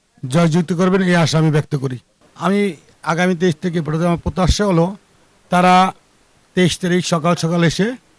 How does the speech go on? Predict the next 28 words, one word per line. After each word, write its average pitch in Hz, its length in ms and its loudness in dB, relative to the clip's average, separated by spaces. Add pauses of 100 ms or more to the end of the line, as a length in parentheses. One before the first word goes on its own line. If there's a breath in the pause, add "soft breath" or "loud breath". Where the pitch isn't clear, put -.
(460)
আনারস 165 380 0
মার্কেটে 160 260 -2
ভোট 151 180 0
দিয়ে 214 380 0 (380)
আমাকে 156 260 -2
জয়যুক্ত 147 440 -2
করে 202 340 -2 (460)
তাদের 175 360 0 (400)
খেদমত 185 360 0
করার 185 180 0
সুযোগ 147 240 -4
দিবেন। 131 280 -10 (280)
আমাকে 196 680 -4 (100)
ভোট 156 260 -4
দিবে 190 460 -4 (460)
যোগ্য 190 380 -2
প্রার্থী 202 380 -2
হিসেবে 190 320 -6
তারা 180 200 -4 (300)
যা, 165 200 -4
আহ, 156 280 -4
ভোটাররা 185 360 0
তাদেরকে 165 260 -6
যোগ্য 165 220 -4
প্রার্থী 175 260 -4
মনে 165 200 -2
করবেন, 165 400 -6 (360)
আর 170 380 -2